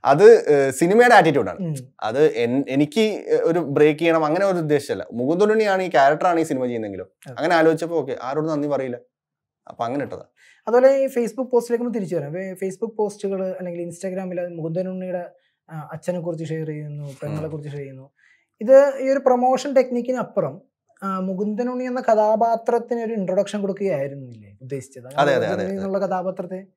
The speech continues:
Speaker 1: ഒരു ചെറിയ ടീസർ പോലെ,
Speaker 2: അതെ.
Speaker 1: ആ, ആൾക്കാരില് ഓക്കെ, ഇതൊക്കെ എക്സ്പെക്ട് ചെയ്യാം, ഈ ലെവലിൽ വരെ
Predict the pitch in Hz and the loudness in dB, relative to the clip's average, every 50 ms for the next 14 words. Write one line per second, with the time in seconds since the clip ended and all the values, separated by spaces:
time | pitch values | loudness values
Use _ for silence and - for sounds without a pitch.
0 | _ _ - 139 156 151 180 180 185 202 190 170 180 185 - 208 202 180 151 117 | _ _ -4 -4 -2 2 2 4 4 4 4 4 2 4 4 4 4 6 4 4
1 | 92 - - - - 180 147 135 - _ - 107 101 101 - - 117 117 117 139 | 2 -2 -8 -10 -10 -10 -8 -10 -12 _ -10 -8 -8 -8 -4 -4 -4 -4 0 0
2 | 143 143 147 160 165 165 - - 143 - - - _ - - 117 113 117 143 - | 0 2 2 2 0 0 0 -2 -8 -8 -10 -12 _ -14 -12 -10 -6 -6 -4 -4
3 | 160 - - - 175 160 - 139 101 - _ _ _ _ _ _ _ _ _ - | -4 -6 -4 -6 -6 -4 -4 -6 -6 -6 _ _ _ _ _ _ _ _ _ -8
4 | 113 120 143 151 156 151 151 156 160 170 170 160 160 170 165 165 - | -4 -2 0 2 2 2 2 2 2 2 2 2 2 0 -4 -6 -12